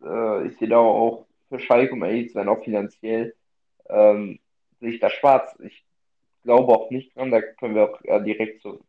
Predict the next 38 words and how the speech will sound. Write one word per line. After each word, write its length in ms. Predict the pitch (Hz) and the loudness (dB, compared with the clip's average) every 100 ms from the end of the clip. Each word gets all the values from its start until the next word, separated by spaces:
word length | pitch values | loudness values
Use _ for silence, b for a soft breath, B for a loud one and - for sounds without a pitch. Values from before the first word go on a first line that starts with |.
| _ | _
zur 160 | 104 | -8
Endfrage 540 | - 110 - 110 117 - | -6 -8 -8 -2 -2 -2
gleich 260 | 107 113 | -2 -2
schon 140 | - 110 | -4 -14
kommen. 300 | 120 117 - _ _ _ _ - | -14 -16 -18 _ _ _ _ -10
Ähm, 240 | 110 110 - | -6 -6 -8
ich 160 | _ | _
sehe 280 | - 123 135 | -6 -2 -2
halt 180 | 123 - | -4 -8
auch 200 | - - | -10 -12
keine 340 | - 107 113 | -10 -6 -6
gute 240 | 120 120 - | -6 -10 -14
Zukunft 420 | _ 160 170 170 | _ -8 -8 -8
für 80 | 110 | -8
Schalke. 320 | - 107 107 | 0 0 0
Ich 100 | - | -6
meine, 340 | 110 107 123 - _ _ | -6 -4 -6 -10 _ _
viele 200 | - 135 | -6 -4
Spieler 260 | 120 - 127 | -4 0 2
haben 120 | 120 | 2
keine 200 | 131 113 | -2 -4
Verträge 400 | 131 - 120 117 | -8 -6 -4 -4
für 120 | - | -6
die 100 | 107 | -8
zweite 360 | - - 113 117 | -8 -10 -8 -6
Liga. 420 | 107 110 131 135 - _ _ _ | -8 0 2 0 -4 _ _ _
Die 80 | 120 | -18
Guten, 340 | 117 143 143 131 | -8 -8 -6 -6
die 140 | 113 | -4
gehen 300 | 117 131 139 | -2 -2 -4
und, 440 | - 117 117 113 | -8 -6 -6 -8
äh, 180 | - 113 | -4 -2
nach 300 | 113 113 117 | 2 0 0
den 160 | 117 110 | -6 -8
Fan, 400 | - 117 123 131 | 0 2 2 -2
äh, 520 | - - 135 127 127 - _ _ _ _ _ | -4 2 2 4 0 -6 _ _ _ _ _
mit 160 | 110 113 | -20 -10
den, 280 | 113 110 | -8 -8